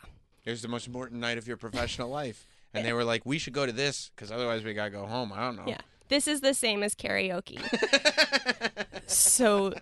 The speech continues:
Speaker 2: they put these two girls in the third row, front dead center,
Speaker 1: Uh.
Speaker 2: who just were not home. Like, m-,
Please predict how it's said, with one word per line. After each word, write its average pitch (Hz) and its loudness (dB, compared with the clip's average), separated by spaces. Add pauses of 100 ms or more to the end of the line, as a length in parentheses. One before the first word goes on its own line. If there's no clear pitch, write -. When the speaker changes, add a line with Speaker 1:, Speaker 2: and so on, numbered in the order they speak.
Speaker 2:
they 214 8
put 226 2
these 247 4
two 240 2
girls 190 0 (280)
in 185 6
the 175 4
third 180 0
row, 165 -2
front - 2
dead 160 -2
center, 80 0 (200)
Speaker 1:
Uh. 123 -10 (400)
Speaker 2:
who 185 8
just 156 0 (580)
were 175 6
not 135 0
home. - -8 (320)
Like, 175 6
m-, - 0